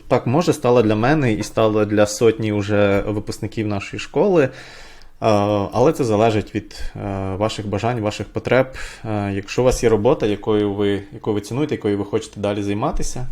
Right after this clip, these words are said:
да, вона закриває якісь ваші інші потреби, то ви можете залишати свою основну роботу і працювати або паралельно з нею, та, або в якийсь неробочий час. Можливо, ви працюєте там не вісім годин, не дев'ять на роботі, а чотири-п'ять годин, да, або, або у вас якийсь позмінний графік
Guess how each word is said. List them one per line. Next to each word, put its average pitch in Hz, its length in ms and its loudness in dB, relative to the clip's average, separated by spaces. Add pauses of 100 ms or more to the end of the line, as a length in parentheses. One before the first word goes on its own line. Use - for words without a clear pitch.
да, 104 160 -2
вона 98 480 -6
закриває 104 380 0
якісь 101 240 -6
ваші 104 260 -4
інші 107 180 -6
потреби, 175 440 -6 (1300)
то 104 60 -6
ви 110 60 0
можете 120 260 -2
залишати 113 400 2
свою 117 160 -2
основну 120 260 -4
роботу 170 420 -4 (340)
і 143 200 2
працювати 110 540 0
або 95 120 -8
паралельно 175 500 -2
з 151 60 -6
нею, 147 320 -4
та, 123 240 -2
або 98 260 0
в 95 80 -8
якийсь - 460 -8
неробочий 151 600 0
час. 123 440 -4 (540)
Можливо, 113 340 2
ви 104 100 2
працюєте 104 500 -4
там 95 380 -8
не 98 240 -4
вісім 127 320 -2
годин, 101 260 -4
не 95 80 -4
дев'ять 127 340 0
на 98 80 -6
роботі, 92 400 -6
а 98 100 -6
чотири-п'ять 151 680 -2
годин, 113 320 -4
да, 104 120 0
або, 104 400 0
або 123 180 2
у 127 40 4
вас 123 180 2
якийсь 107 180 -8
позмінний 143 500 0
графік 120 500 -4